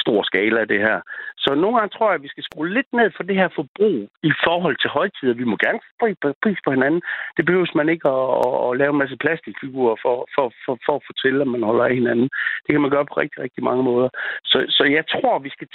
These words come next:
til nu at, at sige, jamen, øh, ah, nu, der er noget, der hedder nice to have og need to have, fordi mit klædeskab, jeg skal være den første til at sige, jeg har,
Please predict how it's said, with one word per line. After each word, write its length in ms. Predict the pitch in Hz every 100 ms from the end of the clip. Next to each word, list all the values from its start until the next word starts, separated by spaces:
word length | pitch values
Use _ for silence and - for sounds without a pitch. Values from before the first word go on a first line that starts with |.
| -
til 140 | 226 - -
nu 80 | 185 185 - _ _ _ _ _ -
at, 60 | 151 - 143
at 60 | 139
sige, 280 | 185 185 190
jamen, 240 | 165 147 143 135
øh, 60 | 135 _ _ _ _ _ _ _ _ 143
ah, 100 | 151 151
nu, 60 | 185 - 196 - - _ _ _
der 80 | 185
er 40 | 185
noget, 120 | 208
der 80 | 196
hedder 180 | 170 143
nice 140 | 175 -
to 80 | 127
have 160 | 135 -
og 40 |
need 140 | 147 151
to 140 | - 110
have, 100 | 120
fordi 160 | 131 143 - - - -
mit 160 | 202
klædeskab, 440 | - 185 175 151 120 - 147
jeg 80 |
skal 160 | - 147
være 80 | 147
den 140 | 143
første 160 | 185 -
til 40 | 143
at 40 | -
sige, 140 | 165 170
jeg 60 |
har, 200 | 156 143